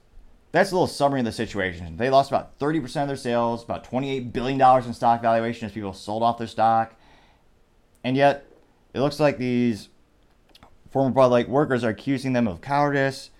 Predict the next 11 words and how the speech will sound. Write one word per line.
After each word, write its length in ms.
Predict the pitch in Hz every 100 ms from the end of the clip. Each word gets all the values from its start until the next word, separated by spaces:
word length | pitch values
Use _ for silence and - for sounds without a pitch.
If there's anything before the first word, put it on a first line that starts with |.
| _ _ _ _ _
and 240 | - 104 107
they're 160 | 123
saying, 680 | 120 - 120 120 120 117 - _ _ _
"Oh 100 | -
yeah, 540 | 160 151 107 98 98 98 -
you 140 | 65
know, 260 | 95 87 90
this 160 | 110 -
is, 220 | 98 78
it's 180 | - 113
ridiculous." 800 | 90 80 190 190 85 76 -